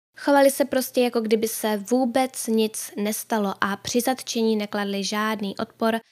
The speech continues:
a ještě se s radostí k vraždě Franka přiznali. Policisté se po zatčení dvojice obávali, že už stihla navštívit jednu z potenciálních obětí na seznamu.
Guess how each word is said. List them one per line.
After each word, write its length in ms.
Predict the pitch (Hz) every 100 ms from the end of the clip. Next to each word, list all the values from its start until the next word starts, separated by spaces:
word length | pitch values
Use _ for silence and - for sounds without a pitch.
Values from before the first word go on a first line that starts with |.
| _ _ _ -
a 180 | 214
ještě 380 | 214 226 240 294
se 120 | 285
s 120 | 294 -
radostí 560 | 214 202 - - 220
k 100 | 226
vraždě 360 | 220 214 202 208
Franka 420 | 202 190 190 196
přiznali. 680 | - - 196 196 202 196 - - _ _ _
Policisté 600 | 277 277 277 269 277 277
se 200 | 269 285 277
po 100 | 208
zatčení 540 | 208 226 - 254 262 269
dvojice 380 | 214 220 - -
obávali, 580 | 196 202 202 202 208
že 100 | 208
už 180 | - 208
stihla 340 | - 240 240 240
navštívit 560 | 220 - 233 220 220
jednu 320 | 220 220 254 262
z 80 |
potenciálních 1000 | - 220 254 254 - 247 233 226 226 -
obětí 380 | 190 202 - 196
na 100 | 202
seznamu. 520 | - 233 220 196 -